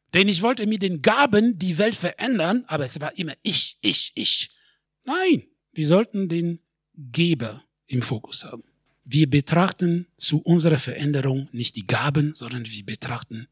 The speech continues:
Jesus. Durch Jesus allein werden wir zu dem, was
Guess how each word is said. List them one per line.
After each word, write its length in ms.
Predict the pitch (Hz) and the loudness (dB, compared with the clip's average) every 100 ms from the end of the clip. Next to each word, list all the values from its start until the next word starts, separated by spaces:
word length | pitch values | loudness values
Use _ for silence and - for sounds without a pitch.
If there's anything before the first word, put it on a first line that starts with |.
| - | -8
Jesus. 680 | 101 117 117 - - - _ _ _ | -4 -4 -4 -6 -6 -8 _ _ _
Durch 720 | 120 302 330 277 - - - _ _ | 2 6 6 6 0 -6 -10 _ _
Jesus 720 | - 139 160 147 117 110 - - | -8 2 4 4 0 -8 -10 -10
allein 680 | 113 120 202 196 139 120 - - | -10 -2 4 6 6 0 -6 -6
werden 540 | 139 170 185 180 180 | 2 2 2 -2 -2
wir 360 | 165 170 165 160 | 0 2 2 0
zu 200 | - 127 | -6 0
dem, 560 | 160 160 165 156 165 - | 6 6 6 2 -2 -10
was 520 | 127 131 - - - | -6 -4 -4 -8 -12